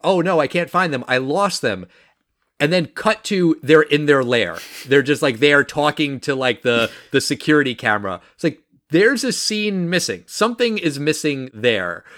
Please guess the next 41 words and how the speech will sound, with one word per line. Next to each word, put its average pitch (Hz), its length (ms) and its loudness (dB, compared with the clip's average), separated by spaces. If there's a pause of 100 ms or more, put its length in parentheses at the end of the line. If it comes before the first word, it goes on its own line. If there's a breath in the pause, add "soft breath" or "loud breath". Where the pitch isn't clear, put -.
(240 loud breath)
I 165 120 4
don't 175 220 0
know 147 300 2
if 123 240 -2
it 120 100 -6
was 113 320 -4 (240 soft breath)
stuff - 380 -6
that 110 120 -4
was 101 380 -4 (240)
shot 117 480 -2
and 104 100 -10
then 101 200 -8
cut 175 400 0 (160 loud breath)
or 113 480 -2
things 117 300 -4
that 110 320 -6
they 107 120 -4
just 104 300 -10
never 101 240 -4
bothered 101 420 -6
to 104 80 -16
film. 160 420 -2 (340 soft breath)
Who 190 220 0
knows? 151 540 0 (260 soft breath)
But, 143 200 -2
like, 131 320 -4
there 165 100 0
definitely 180 480 -4
seemed 139 320 -4
to 135 80 -4
be 120 160 -4
some 110 220 -6
connective 120 560 -4
tissue 98 540 -6 (200 soft breath)
that 104 160 -8
just - 280 -4
wasn't 113 580 -4
in 107 240 -4
this - 360 -6
final 95 420 -4
cut. 87 280 -10